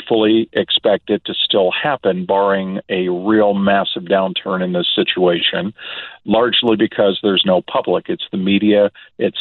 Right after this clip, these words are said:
the studio exhibitors. They need to get together. This is an easy one to say, "You gotta be masked, vaccinated,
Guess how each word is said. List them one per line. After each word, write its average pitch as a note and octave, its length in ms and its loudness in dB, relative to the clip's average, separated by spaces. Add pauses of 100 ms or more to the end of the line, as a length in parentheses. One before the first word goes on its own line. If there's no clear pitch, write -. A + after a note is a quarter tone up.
the - 80 -10
studio G#2+ 460 4
exhibitors. G2 640 0
They G2+ 160 2
need G2+ 240 2
to - 80 -6
get G2+ 220 0
together. F#2+ 540 0
This F#2+ 220 -2
is F#2 140 -4
an F#2 100 -2
easy G2+ 300 2
one F#2+ 300 0
to F#2 60 0
say, F#2 440 2 (480)
"You G2 160 2
gotta G2 200 2
be F#2+ 120 -2
masked, G2+ 560 -2 (260)
vaccinated, G2 800 0